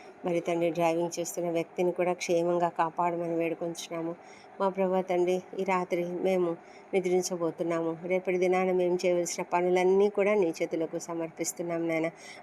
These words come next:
మా పనులన్నీ కూడా మేము చక్కగా చేయడానికి ప్రభా, మేము ఏదైతే తలంపులు, ఏదైతే ప్లాన్స్ వేసుకున్నామో,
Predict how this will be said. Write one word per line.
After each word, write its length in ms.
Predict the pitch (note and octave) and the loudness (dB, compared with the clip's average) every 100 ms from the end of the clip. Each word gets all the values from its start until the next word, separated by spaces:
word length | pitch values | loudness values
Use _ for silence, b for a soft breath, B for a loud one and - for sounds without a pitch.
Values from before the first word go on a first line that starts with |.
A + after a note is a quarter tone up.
| - | 0
మా 100 | F3 | 2
పనులన్నీ 640 | F3+ F3 F3+ F#3+ G3 G3+ | 4 4 4 6 6 6
కూడా 240 | G3+ G#3 G3+ | 4 2 4
మేము 260 | F3+ D#3+ | 4 2
చక్కగా 460 | D#3 E3+ - F3 F3 | -2 -4 -4 0 0
చేయడానికి 760 | F3 F3 F3 F3+ F#3 F3+ F#3 G#3 B B B | 2 2 4 6 4 2 0 -2 B B B
ప్రభా, 280 | G3 F#3+ G3 | 2 6 6
మేము 360 | F#3+ F3 F3 E3 - B B - | 6 4 2 0 -4 B B 2
ఏదైతే 460 | F3+ F#3 F3 F3+ F#3+ | 4 6 4 2 0
తలంపులు, 520 | F#3 F3 F3+ F3+ F3+ | 2 2 2 2 4
ఏదైతే 380 | F3+ F3 F3 F3 | 4 4 2 0
ప్లాన్స్ 460 | E3+ F#3+ F3 F3+ F3 | 0 4 4 4 4
వేసుకున్నామో, 580 | F3 E3+ - F#3+ F#3+ G3+ | 2 2 2 2 2 2